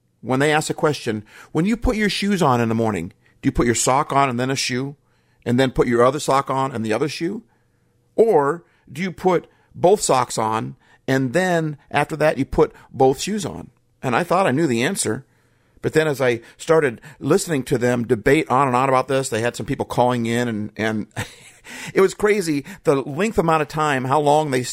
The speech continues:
they talked about <laughs> how to put your shoes on in the morning. And I had it all figured out. I mean, I know, I, I was like, "That's simple. It's sock, sock, shoe, shoe." <laughs> But the next morning when I wanted to go put my socks on and my shoes,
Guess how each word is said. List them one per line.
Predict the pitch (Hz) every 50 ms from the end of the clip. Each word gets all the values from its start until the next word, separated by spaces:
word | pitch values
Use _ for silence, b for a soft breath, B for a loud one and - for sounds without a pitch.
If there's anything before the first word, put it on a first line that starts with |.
| - -
they | 127 123 120
talked | - - 151 147 147 - -
about | 110 95 98 95 92 - - _ _ _ _ -
<laughs> | 110 - - - - - - _ _ _ _ _ - - - - - -
how | - 196
to | 214 196
put | - 208 190 185
your | 185 175
shoes | - - 214 214 196 160
on | 147 143 127
in | 127 123
the | 127
morning. | 123 123 113 104 113 - - b b b b b b b b
And | 127 131 135
I | 160 226
had | 233 220 214 185
it | 170
all | 165 175 165
figured | - - 143 120 113 104
out. | 107 110 98 - - _ _ _ _ _ _
I | - 113
mean, | 127 135 139
I | 156
know, | 170 180
I, | 151 110 73
I | 76 127
was | 123 123
like, | 117 - -
"That's | 165 190 196
simple. | - - 220 - - - 80 - - _ _ _ _ _ _ -
It's | 139 135 135 - - - - b b b b b
sock, | - - 135 127 123 -
sock, | - - 120 127 170 - - - _ _ _
shoe, | - - - 120 123
shoe." | 117 - 190 233 226 - - _
<laughs> | _ _ _ _ _ _ _ _ _ 107
But | 113 117 - - - 208 - - - - B B B B B -
the | - 165
next | 175 196 - -
morning | 170 170 196 214 202 170
when | 156 151
I | 147
wanted | 151 156 165
to | 165 -
go | 180 165
put | - 165 156
my | 160 147
socks | 139 - 143 143 165 175 -
on | 202 202 214 233 240 - - _ _ _ _ _ -
and | - 151
my | 156 151 139
shoes, | - - 170 196 208 226 208 - -